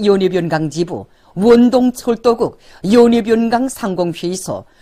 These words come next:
전노 로병 사회단체 전투적 우위 연해변강 지부, 연해변강 사회단체 조선과의 친선협회를 비롯한 관계부문 인사들이 참가했습니다. 또한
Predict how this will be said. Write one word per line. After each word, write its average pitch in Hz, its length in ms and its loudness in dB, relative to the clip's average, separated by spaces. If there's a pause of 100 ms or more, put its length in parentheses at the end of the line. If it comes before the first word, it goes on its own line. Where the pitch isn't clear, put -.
(180)
전노 247 640 4
로병 208 420 4
사회단체 208 880 -2
전투적 202 600 -4
우위 247 340 -2
연해변강 170 680 -4
지부, 151 380 -10 (520)
연해변강 233 760 2
사회단체 196 840 -4 (200)
조선과의 214 600 0
친선협회를 220 640 -4
비롯한 170 520 -4 (220)
관계부문 208 760 -4
인사들이 214 520 -6
참가했습니다. 151 880 -8 (1300)
또한 247 400 4